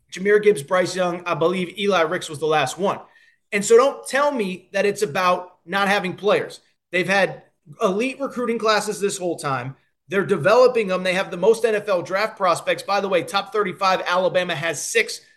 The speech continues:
Georgia has four. Clemson has two. Ohio State has three. So don't tell me they're not recruiting players. What it has come down to has been the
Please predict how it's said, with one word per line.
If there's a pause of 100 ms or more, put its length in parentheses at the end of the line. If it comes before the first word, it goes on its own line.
(140)
Georgia
has
four. (160)
Clemson
has (100)
two.
Ohio
State
has
three.
So
don't
tell
me
they're
not
recruiting
players. (320)
What
it
has
come
down
to (140)
has
been
the